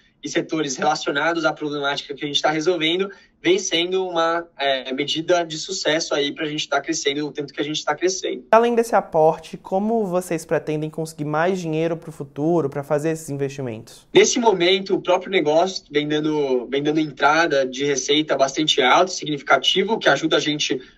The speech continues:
Speaker 1: a conseguir reinvestir tanto em tecnologia quanto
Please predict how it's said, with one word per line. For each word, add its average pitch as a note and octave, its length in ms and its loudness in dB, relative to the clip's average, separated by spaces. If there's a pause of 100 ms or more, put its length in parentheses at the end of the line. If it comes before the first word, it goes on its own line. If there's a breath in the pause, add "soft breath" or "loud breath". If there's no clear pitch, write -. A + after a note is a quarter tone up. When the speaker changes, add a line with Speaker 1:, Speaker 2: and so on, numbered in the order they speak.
Speaker 1:
a C#3 100 4
conseguir D3+ 380 0
reinvestir D3+ 560 0
tanto D3+ 240 -4
em D3 40 -6
tecnologia D3 920 0 (320 loud breath)
quanto C#3 680 0